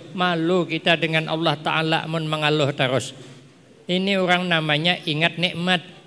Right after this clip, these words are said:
Bala akan hanya hari ini. Selama ini kan kita bersepeda. Hanya hari ini kada bersepeda. Kenapa mengeluh? Banyak nikmat sudah. Kita ni batis sakit,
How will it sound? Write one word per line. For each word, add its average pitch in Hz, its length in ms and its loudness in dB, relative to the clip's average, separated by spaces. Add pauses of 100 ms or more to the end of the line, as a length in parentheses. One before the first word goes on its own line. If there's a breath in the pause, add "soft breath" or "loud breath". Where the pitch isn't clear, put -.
(380)
Bala 170 400 4
akan 190 240 0
hanya 175 240 2
hari 185 240 2
ini. 123 320 2 (560)
Selama 165 400 2
ini 175 240 0
kan 190 240 0
kita 190 160 0
bersepeda. 180 640 2 (560)
Hanya 208 320 2
hari 151 240 2
ini 165 160 2
kada 170 160 0
bersepeda. 170 640 -2 (720)
Kenapa 170 240 2
mengeluh? 165 480 2 (640)
Banyak 185 400 2
nikmat 190 400 -2
sudah. 180 400 2 (880)
Kita 175 240 0
ni 196 160 0
batis 170 480 0
sakit, 185 340 2